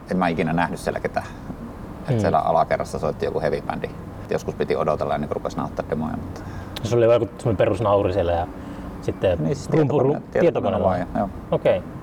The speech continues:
Speaker 1: Meillä on ihan hyvä mikki ja kaikki, mut surkea akustiikka siellä oli ja kaikki, mut kyllä se nyt demoja teki.
Speaker 2: Niin. Sulla ei vissiin sitten mitään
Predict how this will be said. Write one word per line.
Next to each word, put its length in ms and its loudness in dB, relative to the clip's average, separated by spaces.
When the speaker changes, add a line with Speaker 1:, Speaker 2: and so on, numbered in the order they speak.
Speaker 1:
Meillä 220 2
on 60 4
ihan 140 4
hyvä 140 4
mikki 320 0
ja 60 0
kaikki, 220 -4
mut 120 -4
surkea 340 2
akustiikka 440 -2
siellä 240 -4
oli 60 -4
ja 40 -8
kaikki, 220 -10
mut 140 -4
kyllä 180 -4
se 80 0
nyt 100 0
demoja 280 2
teki. 160 -8
Speaker 2:
Niin. 240 0
Sulla 180 4
ei 40 4
vissiin 180 0
sitten 160 0
mitään 300 4